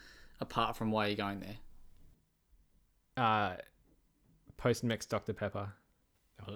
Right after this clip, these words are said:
Speaker 3: I thought you were just gonna say In-N-Out Burger.
Speaker 2: And,
Speaker 1: Yeah, that's
Speaker 2: well,
Speaker 1: what I thought,
Speaker 2: the,
Speaker 1: yeah.
Speaker 2: the two go hand in hand.
Speaker 1: What
Speaker 2: But
Speaker 1: burger did you get?
Speaker 2: the double, mate.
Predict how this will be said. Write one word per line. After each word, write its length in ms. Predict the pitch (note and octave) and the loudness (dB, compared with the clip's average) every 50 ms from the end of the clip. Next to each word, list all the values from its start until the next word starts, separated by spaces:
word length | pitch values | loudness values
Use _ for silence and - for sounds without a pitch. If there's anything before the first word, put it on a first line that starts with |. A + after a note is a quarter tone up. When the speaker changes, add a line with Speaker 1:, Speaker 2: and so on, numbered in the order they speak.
| - - G#2 | -6 -4 -2
Speaker 3:
I 140 | G2+ G#2 G2 F2+ | -2 -2 -4 -2
thought 100 | - G#2+ | 0 0
you 100 | G2 F#2+ | 0 2
were 60 | F2+ F2+ | 0 -2
just 140 | F2 - | -4 -6
gonna 100 | - F2 E2+ | -8 -6 -6
say 240 | - - - F2 - - | -4 -4 -4 -6 -6 -6
In-N-Out 380 | F#2 F2 F2 F#2 E2+ F2+ - | -8 -8 -4 -4 -6 -6 -2
Burger. 340 | - F#2 F2+ F2+ - F#2 F#2 - _ _ - - - - - - _ _ _ _ _ _ _ _ _ _ _ _ _ _ - | -2 -2 -2 -2 -2 -6 -8 -8 _ _ -20 -20 -20 -20 -20 -20 _ _ _ _ _ _ _ _ _ _ _ _ _ _ 2
Speaker 2:
And, 260 | C#3 C3+ C3 B2+ A2 | 2 2 4 2 2
Speaker 1:
Yeah, 260 | B2 C3 B2+ B2 A2+ A2 | 4 6 8 8 6 6
that's 80 | G#2+ | 4
Speaker 2:
well, 160 | C#3 B2+ A#2 G#2+ | 4 4 4 4
Speaker 1:
what 40 | G#2 | 4
I 20 | |
thought, 220 | A2+ A2+ A2 - | 2 0 0 4
Speaker 2:
the, 120 | B2+ C3 C3+ | 8 8 8
Speaker 1:
yeah. 80 | B2+ A2+ | 8 8
Speaker 2:
the 140 | A#2+ C3+ C3 | 6 6 6
two 220 | B2+ - D3+ C3+ | 8 8 8 8
go 140 | A#2 A2+ A2 | 10 8 6
hand 220 | G#2 A2+ A2+ G#2+ | 6 4 2 2
in 60 | G#2 | 2
hand. 320 | G2+ G#2+ G#2+ G#2 G2+ G#2 - - - - - - - - - - - - - - - - - - - - - - - - - - - - - - | 2 2 0 0 -2 -4 -6 -10 -20 -20 -20 -20 -20 -20 -20 -20 -20 -20 -20 -20 -20 -20 -20 -18 -14 -12 -12 -10 -10 -10 -10 -12 -14 -14 -2 0
Speaker 1:
What 160 | B2 A2 G#2+ | 0 2 4
Speaker 2:
But 160 | A2+ A2+ A#2 | 4 4 4
Speaker 1:
burger 160 | C3 B2+ A#2 A2 - - - | 4 4 0 -2 -6 -12 -2
did 140 | - A#2+ A2 | -2 0 0
you 60 | A2 G#2 | 2 0
get? 200 | A2 A2+ - - - - - - - - - - - - - - - - - - - - | 0 -2 -2 -6 -14 -18 -20 -20 -20 -20 -20 -20 -20 -20 -20 -20 -20 -20 -20 -20 -8 0
Speaker 2:
the 180 | A#2+ A#2 A2+ | 2 2 2
double, 480 | G2+ F#2+ - A2 G2 G2+ B2+ B2 G#2+ F#2+ - - - - - - | 2 2 0 -2 0 2 0 0 0 -2 -8 -14 -18 -20 -12 -8
mate. 200 | G2 G#2 A#2 - | -6 -6 -6 -8